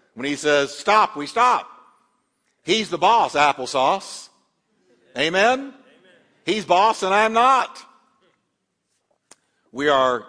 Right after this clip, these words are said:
doulos. We are slaves of Jesus Christ. But Charles Spurgeon wrote, you can be under bonds, yet not in bondage. And we are un-, under, we are under bonds to Christ, but we're not under bondage. As a matter of fact, isn't it funny?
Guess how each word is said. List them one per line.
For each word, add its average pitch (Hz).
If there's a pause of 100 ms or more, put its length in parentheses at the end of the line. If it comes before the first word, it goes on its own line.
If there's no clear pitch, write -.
(140)
doulos. 120
We 127
are 123
slaves 117
of 95
Jesus 101
Christ. 80 (380)
But 104
Charles 151
Spurgeon 123
wrote, 120 (240)
you 139
can 139
be 127
under 139
bonds, 101
yet 107
not 123
in 98
bondage. 98 (1000)
And 107
we 151
are 147
un-, 143 (140)
under, 127
we 135
are 139
under 127
bonds 143
to 160
Christ, 185
but 143
we're 185
not 180
under 143
bondage. 139
As 107
a 123
matter 156
of 139
fact, 175 (180)
isn't 151
it 151
funny? 156